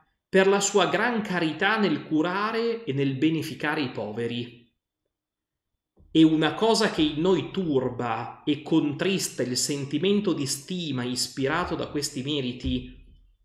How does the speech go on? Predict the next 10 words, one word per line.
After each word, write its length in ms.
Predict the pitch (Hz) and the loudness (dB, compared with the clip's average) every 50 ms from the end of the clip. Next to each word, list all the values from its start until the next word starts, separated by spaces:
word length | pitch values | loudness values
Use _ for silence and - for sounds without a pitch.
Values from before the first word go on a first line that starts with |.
| _ | _
ma 220 | _ 147 180 185 185 | _ 0 2 2 2
che 120 | - 226 | 2 2
allora 400 | 196 202 214 214 226 254 254 240 | 2 4 4 4 4 4 4 4
doveva 380 | 175 165 160 156 170 160 165 160 | 2 0 0 0 0 0 0 0
renderlo 600 | 160 165 160 147 135 131 127 127 127 131 127 123 | 2 2 0 0 -2 -2 -2 -2 0 0 -2 -4
più 180 | - - 147 147 | -4 -4 -4 -2
generale 540 | 135 151 147 143 143 151 170 190 202 190 | 0 0 0 0 -2 -2 -2 0 0 0
e 40 | 151 - | 0 0
più 120 | 143 135 | -2 -6
forte, 1080 | 127 - 156 165 185 214 - - - - - - 233 240 233 233 - - - _ _ _ | -6 -4 -4 -2 -2 -2 -2 -4 -8 -8 -2 -2 0 0 0 -4 -8 -14 -20 _ _ _